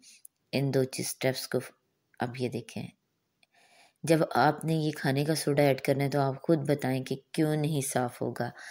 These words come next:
इसका रिएक्शन देखें कितना फास्ट है, कितना तेज़ है। इसके बाद आपने बर्नर ले लेने हैं, वो उतार लेने हैं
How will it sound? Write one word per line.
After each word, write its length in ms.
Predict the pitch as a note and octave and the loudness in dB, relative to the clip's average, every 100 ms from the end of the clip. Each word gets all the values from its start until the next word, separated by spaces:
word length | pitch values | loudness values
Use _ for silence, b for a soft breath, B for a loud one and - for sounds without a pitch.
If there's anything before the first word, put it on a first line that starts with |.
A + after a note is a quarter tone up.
| B B C#3 | B B -4
इसका 280 | - E3+ | 2 4
रिएक्शन 580 | C#3 C#3 C#3 C3 - C3+ | 4 6 4 2 -2 0
देखें 280 | B2 - B2+ | -2 -4 -10
कितना 300 | - - A#2+ | -12 -6 -6
फास्ट 420 | - A#2 C3 - | -4 -2 -2 0
है, 60 | D3 | 0
कितना 280 | - - B2+ | -2 -2 -2
तेज़ 280 | - B2 | 0 2
है। 60 | C3+ | 2
इसके 240 | C3+ - | 2 4
बाद 200 | D3 D3 | 6 6
आपने 260 | C#3+ - C#3 | 6 4 2
बर्नर 420 | C3 B2 C3 C#3+ | 4 4 4 4
ले 160 | D3+ D3+ | 6 6
लेने 220 | C#3+ C#3 | 6 4
हैं, 140 | C#3 B B B B B | 2 B B B B B
वो 160 | C#3 D3+ | 4 4
उतार 300 | D3 C#3 C3 | 6 4 6
लेने 220 | C3 C3+ | 4 6
हैं 260 | C3+ C3+ | 4 2